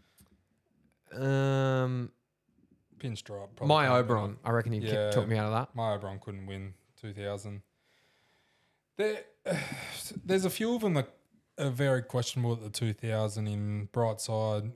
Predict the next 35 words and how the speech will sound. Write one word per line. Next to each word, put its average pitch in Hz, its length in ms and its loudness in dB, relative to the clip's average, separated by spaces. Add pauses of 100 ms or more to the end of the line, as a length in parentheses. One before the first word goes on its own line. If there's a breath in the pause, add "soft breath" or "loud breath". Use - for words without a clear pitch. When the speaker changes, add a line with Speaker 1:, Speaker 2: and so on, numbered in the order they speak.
Speaker 2:
I 117 60 -4
think 113 200 -4
Alligator 120 500 2
Blood, 107 220 0
I 107 60 0
know 107 160 2
he 101 80 -2
won 98 240 -4
over 95 120 -10
two 107 160 -8
thousand 98 320 -6
last 98 220 -8
time, 104 220 -6
but 104 100 -4
it 104 40 -2
was 104 140 -6
at 110 100 -12
Flemington. 104 600 -6 (840)
He's 117 120 -6
had 104 260 -4
two 131 200 0
goes 110 240 0
at 107 60 -10
Moonee 104 280 -4
Valley, 101 340 -2
never 101 260 -2
ran 98 140 -4
a 95 60 -6
place. 98 600 -6 (1400)
Uh, 107 480 -2 (500)
My 110 260 2
Oberon 104 280 -2
doesn't 101 260 -4
run 101 180 -2
it. 101 140 -4